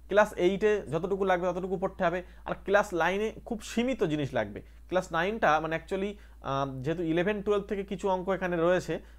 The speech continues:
সুতরাং সেইগুলো আমাদের বেশিটা লাগবে না, অল্প একটু জায়গা লাগবে, যে যতটুকু জায়গা লাগবে ততটুকু পড়লেই হবে। আর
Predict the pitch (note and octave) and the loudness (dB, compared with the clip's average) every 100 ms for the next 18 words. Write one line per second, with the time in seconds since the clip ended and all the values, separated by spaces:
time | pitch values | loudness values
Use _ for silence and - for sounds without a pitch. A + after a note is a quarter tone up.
0 | - F3+ G#3 - F3 F3+ F#3 G#3+ F#3 F#3 | -6 -2 -2 2 0 2 2 2 4 0
1 | F3 D#3+ - G#3+ G3+ D#3 C#3 D3 F#3+ A#3+ | -2 -4 -4 -2 2 4 2 0 -4 -6
2 | - - - G#3+ A3+ B3 A#3+ G#3+ F3+ E3+ | -10 -8 2 2 4 0 0 2 4 6
3 | F#3 A3 D#3+ D3+ C#3+ A#3+ - C3+ D3 D3 | 4 2 4 2 2 -4 -6 -4 0 0
4 | D3+ F3+ F#3 D#3+ D#3 E3 F3+ F#3+ D#3+ F3 | -2 -4 2 4 6 4 2 -2 -4 -4
5 | E3+ F3 F3+ F#3+ F#3+ D#4 - - D#3 | -2 0 2 2 0 -2 -6 -6 -4